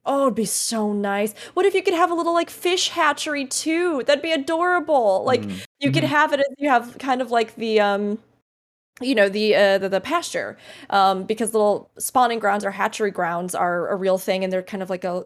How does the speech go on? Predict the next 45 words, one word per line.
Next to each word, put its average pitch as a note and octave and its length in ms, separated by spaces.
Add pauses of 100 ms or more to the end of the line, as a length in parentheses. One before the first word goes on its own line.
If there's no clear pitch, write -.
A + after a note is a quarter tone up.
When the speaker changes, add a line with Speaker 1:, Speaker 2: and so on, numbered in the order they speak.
(100)
Speaker 1:
usually, G#3 320
like, F#3 80
a F#3+ 80
sort F#3+ 160
of F3+ 80
shallow, F#3 760 (380)
um, F#3 720 (380)
pond F#3+ 500
of F3+ 180
sorts - 540 (240)
where A2 140
Speaker 3:
Yeah. G3 80
Speaker 1:
you F#3+ 60
Speaker 2:
Mm-hmm. G3 80
Speaker 1:
then F3+ 180
have F3+ 420
various F#3 440
fish F#3 240
stock F3+ 380
and F3+ 100
they F3+ 80
breed F3 280
and F3 100
things E3+ 240
like D#3+ 180
that. E3+ 260
That'd G#3+ 160
be A3 80
so G#3+ 180
cute. F#3+ 380
And F3+ 260 (100)
I G3+ 400
personally B3 580
have F#3+ 200
found F3 340
fishing G3+ 380
recently F3 380
to F3 60
be F3 120
really F3+ 320
fun F#3 240
in G#3 100
the B3+ 80
game. D4+ 340
So G3 400